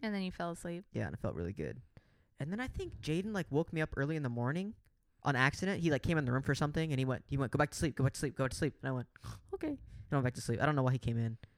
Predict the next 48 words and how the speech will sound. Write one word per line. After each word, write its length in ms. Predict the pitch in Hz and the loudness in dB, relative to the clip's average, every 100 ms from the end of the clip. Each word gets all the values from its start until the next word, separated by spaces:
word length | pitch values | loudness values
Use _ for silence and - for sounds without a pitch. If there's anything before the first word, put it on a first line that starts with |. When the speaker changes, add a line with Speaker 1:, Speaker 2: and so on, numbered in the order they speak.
| _ _ _ _ | _ _ _ _
Speaker 2:
unless 200 | 135 135 | -2 0
I'm 100 | 123 | 2
misremembering, 560 | 120 117 117 113 113 110 | 2 2 2 2 0 0
but 180 | 110 - _ - | -2 -2 _ -2
Speaker 1:
I 160 | 202 | 0
don't 160 | 190 185 | 0 -2
know. 200 | 185 185 185 | -4 -6 -2
Speaker 2:
I 60 | 127 | 0
think 140 | 123 | 2
he 60 | 117 | 2
did. 180 | 113 - - - - - - - | 0 -2 -12 -20 -18 -20 -20 -8
And 120 | 135 | -2
then 100 | 175 | 2
I, 140 | 185 156 - | 2 0 -2
I 80 | 139 | 0
woke 220 | 147 160 | 0 0
up 100 | 151 | 0
around, 180 | 139 135 | 0 0
like, 120 | 123 | -2
eleven, 400 | 123 120 117 101 | -4 -4 -4 -6
which 200 | 110 - - | -8 -10 -12
is 140 | 151 | -8
not 160 | - 381 | -6 -4
that 160 | - | -6
late. 360 | 170 160 - - - - - - | -4 -6 -4 -6 -6 -12 -12 -10
Speaker 1:
No. 280 | 226 269 285 - _ - | -6 -4 -4 -8 _ -4
Speaker 2:
Um, 180 | 139 123 | -4 -2
and 160 | 135 | -2
you 120 | 139 | 0
had 100 | 247 | 0
to 60 | 214 | 2
work 180 | 175 - | 0 -2
at 80 | - | -6
one 220 | 117 120 | -6 -6
o'clock. 440 | 113 - - - - - _ _ | -6 -8 -12 -12 -18 -20 _ _
Speaker 1:
Yeah. 260 | 226 190 165 | -6 -4 0
Speaker 2:
Jaden 240 | 175 185 | 0 2
all 120 | 151 | 2
had 120 | 147 135 | 2 0
to, 60 | |
also 220 | 127 127 120 | 0 -2 -2
had 60 | |
to 60 | 117 | -4
work 160 | 117 | -6
at 80 | - | -8
one, 180 | 113 113 | -6 -6
I 80 | 110 | -6
think. 260 | - 104 | -8 -10